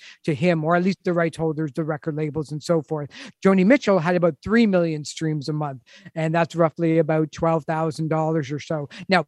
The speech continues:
both those artists, they can make that back in a minute if they actually went out on tour. But when you're talking about a Billie Eilish or The Weeknd that are getting a hundred million streams a month, two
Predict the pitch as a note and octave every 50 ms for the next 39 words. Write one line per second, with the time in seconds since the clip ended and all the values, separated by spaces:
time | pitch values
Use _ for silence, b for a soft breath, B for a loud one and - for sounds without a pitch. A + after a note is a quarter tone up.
0 | - - B3 C4+ D#4 - C#4+ C4+ A#3 A3 F#3 G3 G#3 A#3 A#3 - - A#3+ - C4
1 | A#3 G3+ G#3 G3 - G3 F3+ F3 D3+ C#3+ E3 D#3 D#3+ - _ - G3+ F3+ E3+ D#3+
2 | E3 E3 F3 F#3 F#3 F3 F3 E3 D#3 C3+ - _ - F#3+ D#3+ - F3+ F3 E3+ E3
3 | E3+ F3 - - - F#3 E3+ E3+ E3+ D#3 D#3+ E3+ E3 E3 D#3+ E3 D#3+ D#3+ D#3 D#3
4 | C#3+ - - - A3+ G#3+ F#3+ D#3 C#3 B B B B B B - F#3+ F3 G#3 B3+
5 | D4 D#4 D4+ - C#4 E4 D#4 - - E4+ E4 D4+ C4 A#3+ G#3+ F3+ E3 D3 D#3 F#3+
6 | G3 G#3 G3 F3 E3 E3+ F#3 F#3+ F#3+ G3 F3+ - F#3+ F3 D#3+ D#3+ D#3 E3+ G3+ G3
7 | - F#3+ E3 D#3+ D#3 D3 B B B B _ - E3+ E3+ F3 E3+ F3 E3 C#3+ C3+
8 | F3 E3+ E3+ F3 F3 F3 E3+ D3+ b b - F#3+ D3 - - - G#3 A3 F#3+ F#3+
9 | G3 E3+ D3+ E3 E3+ D#3+ D#3+ D3+ D3+ D3+ D3+ C#3 - - - D#3+ D#3 D3+ D3+ C#3
10 | B2+ D#3 D3+ C#3+ D3 D3+ D3 C#3+ C#3 b b b b b _ - - G#3 G#3 G#3
11 | F3